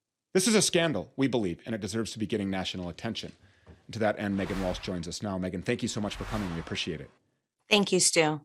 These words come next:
Speaker 1: So,
Speaker 2: Thank
Speaker 1: I mean,
Speaker 2: you for
Speaker 1: you,
Speaker 2: having
Speaker 1: you would
Speaker 2: me.
Speaker 1: think people would think that John Walsh being his daughter, that you would be one of the most protected people against the children being exploited, but apparently nobody's immune from this kind of evil.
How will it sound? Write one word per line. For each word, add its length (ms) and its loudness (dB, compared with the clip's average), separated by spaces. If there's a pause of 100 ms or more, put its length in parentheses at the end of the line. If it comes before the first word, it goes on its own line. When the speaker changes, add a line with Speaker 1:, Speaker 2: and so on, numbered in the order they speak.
Speaker 1:
So, 160 2
Speaker 2:
Thank 40 4
Speaker 1:
I 40 4
mean, 140 4
Speaker 2:
you 40 4
for 40 6
Speaker 1:
you, 60 6
Speaker 2:
having 200 4
Speaker 1:
you 80 6
would 100 6
Speaker 2:
me. 60 -4
Speaker 1:
think 260 2
people 340 2
would 160 2
think 380 0
that 260 2
John 380 4
Walsh 300 4
being 260 2
his 240 -2
daughter, 400 6
that 160 0
you 120 2
would 120 0
be 100 2
one 200 2
of 100 0
the 80 0
most 240 -2
protected 640 0
people 400 2
against 440 0
the 80 -2
children 460 2
being 320 0
exploited, 720 0
but 240 4
apparently 580 2
nobody's 440 2
immune 400 2
from 160 -2
this 120 0
kind 220 -2
of 80 -4
evil. 320 -2